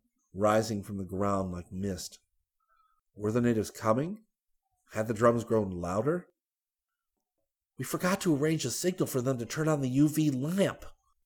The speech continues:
Rick whispered. "Not forget," Chada corrected. "While you and Scotty were filling the tank,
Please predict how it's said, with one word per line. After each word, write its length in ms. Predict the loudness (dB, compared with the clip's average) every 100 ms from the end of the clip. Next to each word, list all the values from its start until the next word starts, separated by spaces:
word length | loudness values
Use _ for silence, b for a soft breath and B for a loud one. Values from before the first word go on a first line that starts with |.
| _
Rick 260 | -4 -4 -4
whispered. 440 | -6 -6 -12 -14 _ _ _ _ _ _ -10
"Not 260 | -2 -2
forget," 520 | 0 2 4 2 -2 -20 _ _ _ _
Chada 280 | -4 -2 -2
corrected. 500 | -4 -6 -6 -12 -16 _ _ _ _ _ _ _ _
"While 200 | -2 0
you 200 | 6 8
and 120 | 8 4
Scotty 540 | 0 0 0 -8 -8 -8
were 100 | -6
filling 320 | -2 0 2
the 80 | 0
tank, 460 | 0 2 2 0